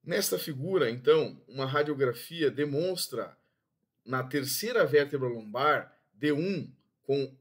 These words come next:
inchaço discal, claramente observado com uma ligeira esclerose subcondral. Na radiografia ao lado, apresentamos também, numa terceira vértebra lombar,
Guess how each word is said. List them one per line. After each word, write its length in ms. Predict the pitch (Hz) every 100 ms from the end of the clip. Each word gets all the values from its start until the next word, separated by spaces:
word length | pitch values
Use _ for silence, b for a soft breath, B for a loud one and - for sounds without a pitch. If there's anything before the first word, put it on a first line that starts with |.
| 135
inchaço 840 | 135 131 - 156 170 196 - 165
discal, 800 | 123 120 - 135 160 151 98 _ _ _ _ _ _ _
claramente 840 | - 170 196 180 147 165 190 180
observado 880 | 147 123 - 135 113 143 160 - - _ _ _
com 340 | - 131 131 -
uma 220 | 123 123
ligeira 560 | 120 117 151 170 175 -
esclerose 680 | 135 - 135 127 135 135
subcondral. 920 | - 147 139 - 147 120 117 87 - _ _ _ _ _ _ _ _ _ _ _ b b b b b b _ _ _
Na 160 | 135
radiografia 680 | 151 147 135 127 120 - 117
ao 100 | 120
lado, 480 | 127 123 160 160 - _ _ _ _
apresentamos 840 | - - 131 131 135 131 156 139 -
também, 600 | - 160 135 156 190 120
numa 240 | 117 120
terceira 440 | 120 123 - 139
vértebra 400 | 117 117 117 127
lombar, 580 | 139 160 139 156 165 -